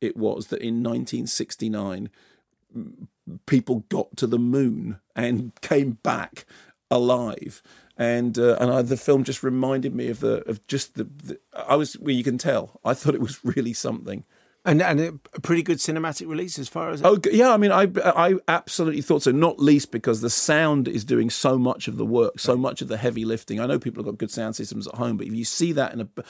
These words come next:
Speaker 1: I mean, I saw it at the screening room at U-, at Universal, at, uh, Dave Norris's screening room. So, you know, every
Speaker 2: Turned it up very
Speaker 1: Yeah, yeah, yeah. And I really felt like, wow,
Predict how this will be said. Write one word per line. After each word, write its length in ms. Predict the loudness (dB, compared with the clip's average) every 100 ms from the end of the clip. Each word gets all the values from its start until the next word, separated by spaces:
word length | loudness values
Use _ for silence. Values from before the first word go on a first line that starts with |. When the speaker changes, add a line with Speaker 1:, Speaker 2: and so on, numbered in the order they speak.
| -18 -6
Speaker 1:
I 60 | 2
mean, 100 | 4
I 100 | 4
saw 280 | 4 0 0
it 100 | -2
at 160 | -4
the 180 | -2 -2
screening 360 | -2 2 2 2
room 160 | -2
at 80 | -4
U-, 160 | -6 -4
at 80 | -2
Universal, 520 | 0 0 0 0 -2
at, 140 | -2
uh, 160 | 2 2
Dave 360 | 2 2 2 2
Norris's 480 | 2 0 -2 -4
screening 360 | -4 -4 -6 -8
room. 220 | -10 -12 -16 -20 -20 -20 -2
So, 180 | 2
you 140 | 4 2
know, 160 | 0 0
every 180 | 0 2
Speaker 2:
Turned 220 | 2 2
it 80 | 2
up 180 | -2 -4 _ -10
very 400 | -2 0 0 4
Speaker 1:
Yeah, 340 | 6 6 2
yeah, 160 | 2 2
yeah. 260 | 2 0
And 80 | 2
I 60 | 2
really 400 | 4 4 4 2
felt 240 | 2 2
like, 160 | 0 -2
wow, 1080 | -6 -4 0 2 2 0 -4 -6 -6 -10